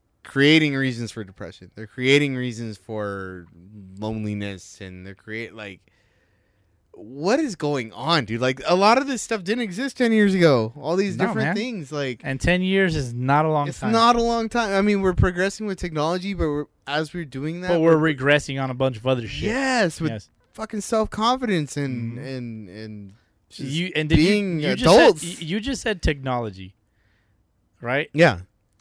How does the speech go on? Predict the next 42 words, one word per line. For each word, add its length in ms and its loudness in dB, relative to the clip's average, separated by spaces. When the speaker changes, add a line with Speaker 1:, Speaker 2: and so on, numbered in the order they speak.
Speaker 2:
It's 1120 -6
funny 200 -2
about 200 -4
technology. 420 -16
Speaker 1:
All 60 -6
right. 100 -10
Speaker 2:
Technology 500 0
Speaker 1:
You 60 0
got, 80 2
you 140 -4
got 60 4
to 80 0
speak 440 6
on 200 4
it. 140 -8
Speaker 2:
Technology 640 4
has 220 2
given 320 2
us 160 2
so 320 4
much, 420 0
but 160 0
it's 100 -4
taken 320 0
so 220 -4
much 260 -4
away. 320 -4
Speaker 1:
Dude, 280 2
kids 280 -2
can't 200 0
talk 220 2
to 80 -4
each 140 -4
Speaker 2:
W-, 80 2
Speaker 1:
other. 340 0
Speaker 2:
we've 340 4
afforded 680 4
the 140 4
ability 540 4
to 140 0
do 220 -2
less. 440 -6